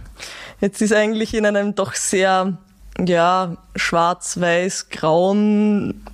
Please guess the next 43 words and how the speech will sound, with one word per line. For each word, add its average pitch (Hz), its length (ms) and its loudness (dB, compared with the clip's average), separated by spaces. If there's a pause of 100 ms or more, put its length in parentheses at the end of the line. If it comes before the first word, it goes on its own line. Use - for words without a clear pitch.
Umfeld 226 840 0
leuchten 208 520 0
da 208 100 4
meine 208 240 0
Socken - 440 -2
immer 233 240 2
sehr 208 280 0
raus.“ 214 320 0 (720)
Hab 202 360 0
dann 196 320 0
die - 120 0
ersten 185 320 -2
Male 175 300 2
mich 185 180 -2
immer 185 180 2
ein 170 40 -8
bisschen 170 440 -2 (180)
anders 196 400 0
<laughs> - 0 -
hingesetzt, 240 840 0
dass - 220 0
ich 254 160 -2
die 247 100 0
Socken 226 480 -2
versteck. - 440 -2 (420)
Aber 226 80 2
mittlerweile 185 480 2
stehe 170 260 0
ich 196 100 -4
schon 180 160 0
auch 170 120 0
dazu 185 400 0
und, 170 260 2 (420)
äh, 160 380 2
find's 185 240 -2
immer 170 220 0
wieder 160 180 0
toll, 151 240 -2
die 160 80 -2
Socken - 340 -2
dabei 156 280 0
zu 175 160 -2
haben. 165 280 0